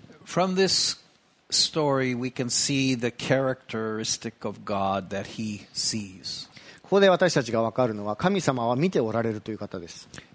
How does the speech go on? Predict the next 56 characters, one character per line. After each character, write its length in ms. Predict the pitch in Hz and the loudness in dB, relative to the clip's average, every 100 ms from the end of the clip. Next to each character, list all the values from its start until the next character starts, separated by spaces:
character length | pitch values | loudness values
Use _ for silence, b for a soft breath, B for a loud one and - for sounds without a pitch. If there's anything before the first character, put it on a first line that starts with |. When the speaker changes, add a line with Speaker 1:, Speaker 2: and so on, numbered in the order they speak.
| - | -4
Speaker 2:
And 180 | 160 156 | -2 -2
the 60 | |
wonder 340 | 151 226 254 196 | -2 -4 0 0
of 140 | 143 | 0
this 40 | |
story 420 | 135 - 143 127 113 | 0 0 0 -2 -2
is 120 | - | -4
he 80 | 156 | -4
sees 480 | - 196 180 135 | -2 -2 -2 -2
this 160 | 143 - | -2 -2
fringe 480 | - - 151 139 110 | -4 -4 -2 -2 -6
woman. 320 | 110 104 92 - - 175 | -8 -8 -10 -14 -16 -6
Speaker 1:
え 120 | 160 | -4
ー、 40 | |
そ 160 | - 165 | 0 -2
し 80 | - | 2
て、 280 | 180 160 - | 4 4 2
え 280 | 139 135 127 | 2 2 2
ー、 40 | - | -2
こ 100 | 151 | 0
の、 420 | 170 175 170 - - - | 2 2 2 -2 -12 -6
お、 420 | 123 120 117 - - | -4 -2 -4 -8 -2
ま 420 | 151 127 113 110 | 2 2 0 -6
あ、 640 | 120 120 117 113 110 110 113 | -4 0 0 0 0 -2 -2
あ 20 | |
ー、 40 | 139 | 2
メ 280 | 180 262 | 2 2
イ 40 | 226 | 2
ン 340 | 147 120 113 | 0 -2 -4
の 240 | 117 113 - | -4 -6 -4
キ 120 | - | 0
ャ 60 | 156 | 2
ラ 140 | 131 | 2
で 140 | 107 107 | 0 -2
な 180 | 131 | 0
い、 160 | 127 113 | 0 -2
え 140 | 110 107 | -6 -6
ー、 20 | |
脇 300 | 107 - 127 | -6 -4 -2
役 240 | 117 - | -2 -4
の 80 | 117 | -6
女 160 | 110 104 | -6 -4
性 320 | 123 113 120 | 0 0 2
を、 240 | 170 117 - B B | 0 -2 -4 B B
お、 260 | 107 104 101 | -16 -14 -14
神 240 | - 131 107 | -6 -4 -4
様 220 | 107 113 | -4 -2
は 100 | 135 | -2
見 140 | 117 | -2
て 100 | 120 | -4
お 100 | 95 | -4
ら 100 | 90 | -6
れ 60 | 85 | -14
た。 120 | - | -8
Speaker 2:
This, 300 | 135 165 160 | -2 -2 0
this 480 | 180 180 - - - | 0 2 2 0 -4